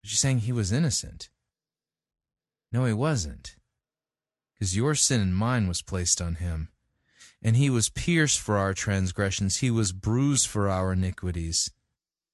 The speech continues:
The punishment, the chastisement that brought us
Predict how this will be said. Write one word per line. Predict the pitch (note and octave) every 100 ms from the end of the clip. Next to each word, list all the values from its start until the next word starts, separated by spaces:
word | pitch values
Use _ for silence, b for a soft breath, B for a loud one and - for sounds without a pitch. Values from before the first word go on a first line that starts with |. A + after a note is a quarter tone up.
| _ _ _ _ _ _ _ _ b b -
The |
punishment, | A#2 - D#3+ E3 - B2
the | A2+
chastisement | - C3+ C3 - D3 C#3+ C3 G#2+
that | A2+
brought | - B2 B2
us | A#2